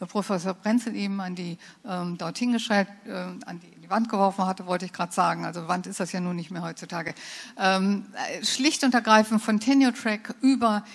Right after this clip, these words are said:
Identifizierung von Daueraufgaben an Wissenschaftseinrichtungen.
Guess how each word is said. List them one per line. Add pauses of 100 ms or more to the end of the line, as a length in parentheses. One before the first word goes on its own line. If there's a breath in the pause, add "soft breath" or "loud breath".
(160 loud breath)
Identifizierung
von
Daueraufgaben (180)
an
Wissenschaftseinrichtungen.